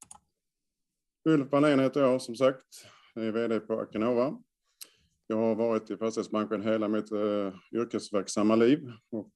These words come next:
bland annat har jag byggt upp ett stort fastighetsbestånd i, i Lund, som är Lunds största privata fastighetsägare numera. Vi, jag kan fastigheter väldigt väl, men även personalen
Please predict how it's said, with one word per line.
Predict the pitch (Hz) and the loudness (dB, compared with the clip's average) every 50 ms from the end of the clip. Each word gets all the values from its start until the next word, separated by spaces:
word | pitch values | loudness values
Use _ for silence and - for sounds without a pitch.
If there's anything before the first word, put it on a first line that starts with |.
| _ - | _ -8
bland | 104 95 98 101 101 104 | -4 -2 -2 0 0 0
annat | 107 101 98 95 | 0 0 0 0
har | - 107 | 0 0
jag | 95 | 0
byggt | 95 101 90 71 - | 0 -2 -4 -4 -8
upp | 95 - | -8 -8
ett | - - | -10 -12
stort | - - - 113 95 - - - _ _ _ _ _ _ | -10 -6 -6 -6 -6 -6 -10 -20 _ _ _ _ _ _
fastighetsbestånd | 113 110 107 - 101 90 - - 104 - - 110 107 104 101 104 | 0 0 0 -2 -8 -8 -4 -6 -6 -4 -2 -2 -2 0 -2 -2
i, | 95 - - - _ _ _ 113 | -6 -8 -10 -14 _ _ _ 0
i | 104 101 101 95 | 2 2 2 2
Lund, | 110 139 180 151 123 98 101 92 - - - - - _ _ _ _ _ _ _ _ _ _ _ | 2 2 2 2 2 -2 -2 -4 -6 -10 -18 -20 -20 _ _ _ _ _ _ _ _ _ _ _
som | _ - 101 101 | _ -8 -4 -2
är | 101 101 101 101 | 0 0 0 0
Lunds | 107 107 95 90 - | 0 0 0 -2 -2
största | - - 104 92 - - 98 98 95 95 | -2 -2 -2 -2 -4 -4 -4 -2 -2 -4
privata | - - - 107 107 90 85 - 90 | -6 -6 -4 -2 0 0 -2 -4 -6
fastighetsägare | - 127 127 - - 101 - 98 92 92 95 95 104 | -6 -6 -6 -6 -8 -8 -4 -2 -2 -2 -2 -2 -2
numera. | 107 104 98 98 95 92 92 92 92 - _ _ _ _ _ _ _ - - - _ _ _ _ _ _ _ _ _ _ _ - | -2 -2 -4 -4 -6 -8 -10 -12 -14 -18 _ _ _ _ _ _ _ -20 -20 -20 _ _ _ _ _ _ _ _ _ _ _ -2
Vi, | 123 127 - | -2 -2 0
jag | - 151 139 131 135 135 135 - | -2 0 2 4 4 4 4 2
kan | 135 127 117 | 0 2 4
fastigheter | 135 135 139 131 - 135 123 117 123 | 4 2 2 2 0 -2 0 0 0
väldigt | 120 127 127 123 113 117 | 0 0 0 0 0 0
väl, | 117 127 120 117 117 123 120 120 - _ | 2 4 4 4 4 0 -4 -10 -14 _
men | 120 117 | -6 -4
även | 117 120 120 110 | -2 -2 -2 -2
personalen | - 117 110 107 - 123 135 127 110 95 92 95 110 139 165 156 139 | -2 -2 -4 -2 -2 -2 0 2 2 2 2 0 -2 -2 -4 -8 -12